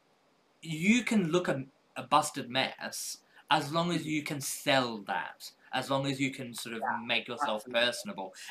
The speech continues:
Speaker 1: And you've done that to the point where there is uh, a venue who's given you a residency, whereas there are other people who have maybe a more polished drag, quote unquote, look,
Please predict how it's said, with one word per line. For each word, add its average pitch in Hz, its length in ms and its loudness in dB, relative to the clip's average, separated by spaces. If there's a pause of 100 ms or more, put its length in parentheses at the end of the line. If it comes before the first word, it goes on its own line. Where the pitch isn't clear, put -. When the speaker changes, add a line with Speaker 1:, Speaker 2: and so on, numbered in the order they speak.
Speaker 1:
And 135 280 4
you've 143 220 -2
done 165 240 2
that 131 200 2
to - 80 -16
the - 80 -12
point 117 320 -6 (180)
where 110 440 0 (400)
there 120 300 -2
is 117 320 -6 (360)
uh, 107 360 4
a 120 100 -2
venue 123 400 0
who's 127 220 -6
given 120 260 -6
you 113 140 -4
a 107 60 -4
residency, 104 840 -2 (200)
whereas 127 380 2
there 127 180 0
are 120 120 0
other 156 180 6
people 117 280 -4
who 123 100 -8
have 120 340 0
maybe 113 300 -2
a 107 60 -2
more 113 380 -4 (320)
polished 131 600 -2 (100)
drag, 117 560 2
quote - 260 -4
unquote, 104 460 -6
look, 127 720 -6